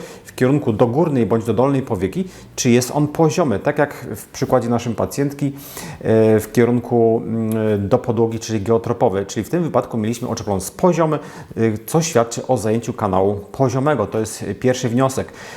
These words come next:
Drugi wniosek jest taki, że, e, oczopląs był w kierunku do podłogi. Pacjentka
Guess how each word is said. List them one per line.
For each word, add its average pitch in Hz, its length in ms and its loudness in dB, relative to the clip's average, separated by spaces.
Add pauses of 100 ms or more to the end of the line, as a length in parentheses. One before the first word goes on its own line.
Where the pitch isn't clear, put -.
Drugi 139 400 2
wniosek 123 500 -2
jest 113 440 0
taki, 139 360 0
że, 107 460 2 (680)
e, - 60 -2
oczopląs 117 380 2
był 104 220 2
w - 120 -8
kierunku 107 460 0
do 104 160 2
podłogi. 127 440 2
Pacjentka 113 500 -2